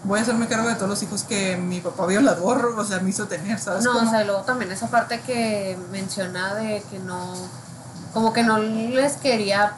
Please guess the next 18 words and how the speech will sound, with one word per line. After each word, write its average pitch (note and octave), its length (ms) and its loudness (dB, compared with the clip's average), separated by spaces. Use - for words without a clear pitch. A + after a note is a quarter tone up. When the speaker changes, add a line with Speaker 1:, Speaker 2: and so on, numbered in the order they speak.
Speaker 2:
decir B3 480 2
que B3+ 500 2
todo A3+ 200 2
lo B3+ 100 2
que B3 80 -4
estaba F#3+ 220 2
pasando G#3+ 260 0
ahí A3+ 100 4
estaba A#3 280 4
mal, B3+ 260 2
como B3+ 160 -2
que G#3+ 60 -6
para G#3 240 0
que G3 100 -6
no F3+ 100 -8
vivieran A3+ 300 2
con G#3+ 200 -2
miedo. F#3+ 300 -4